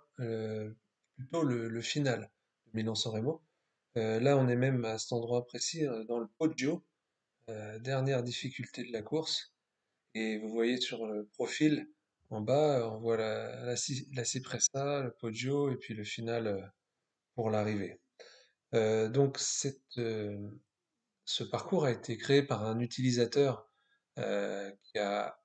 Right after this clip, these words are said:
organisé l'événement en important une trace G P S. Euh, donc, pour faire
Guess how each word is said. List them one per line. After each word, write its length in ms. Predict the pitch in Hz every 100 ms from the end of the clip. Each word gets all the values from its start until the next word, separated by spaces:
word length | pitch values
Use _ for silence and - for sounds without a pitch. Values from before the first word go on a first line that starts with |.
| -
organisé 560 | 117 131 131 127 123
l'événement 720 | 123 113 107 107 117 160 196 - _ _ _ -
en 200 | 113 110
important 520 | 110 107 120 - 131
une 140 | 117 110
trace 260 | - 123
G 160 | 113 117
P 140 | -
S. 400 | 120 156 151 - - - 123
Euh, 240 | 113 110
donc, 200 | 117 127
pour 160 | 127 131
faire 200 | 139